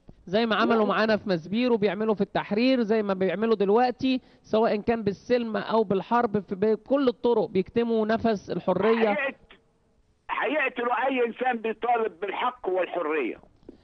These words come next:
Speaker 1: طب اذا، اذا، آه، غالباً بتوع ثوار التحرير قاعدين دلوقتي جوه ميدان التحرير وعارفين اللي فيها،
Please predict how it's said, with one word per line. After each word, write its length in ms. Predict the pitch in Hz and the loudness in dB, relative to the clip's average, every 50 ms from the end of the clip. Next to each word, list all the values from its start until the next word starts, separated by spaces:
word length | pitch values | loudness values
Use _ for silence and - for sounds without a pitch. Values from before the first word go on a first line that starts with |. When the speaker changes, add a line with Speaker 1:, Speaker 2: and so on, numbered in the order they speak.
| - - _ - - _ - | -20 -20 _ -20 -12 _ -2
Speaker 1:
طب 180 | 170 143 - - - | -2 -2 -2 -2 -2
اذا، 260 | - 226 196 226 220 | -2 0 0 0 -2
اذا، 580 | 208 190 - - 226 226 208 226 214 214 202 196 | -2 -4 -4 -2 0 2 2 2 0 0 0 0
آه، 300 | 180 175 170 165 170 165 | 0 2 2 2 0 0
غالباً 360 | 165 190 208 240 240 220 214 | 0 0 2 2 2 0 0
بتوع 340 | 196 185 190 - 214 202 196 | -4 -4 -2 -2 0 -2 -2
ثوار 320 | - - 196 196 226 240 | 0 0 2 2 4 4
التحرير 640 | 233 214 190 175 - - 160 151 196 226 233 208 - | 4 2 0 -2 -6 -6 -4 -2 0 0 0 0 -2
قاعدين 340 | 160 160 175 185 220 226 | -2 -4 -4 -4 -4 -2
دلوقتي 320 | 196 202 202 208 208 - 202 | 0 2 2 2 2 0 2
جوه 220 | 170 196 196 185 | 2 4 4 2
ميدان 200 | 185 185 214 220 | 2 2 0 0
التحرير 380 | 214 - - 170 - 208 226 214 | 0 -2 -2 0 2 2 4 4
وعارفين 380 | 196 160 165 170 - 220 220 | 4 2 2 0 0 0 0
اللي 200 | 214 202 185 180 | 0 0 0 0
فيها، 400 | - - 233 240 226 233 220 214 | 0 2 2 4 4 4 2 0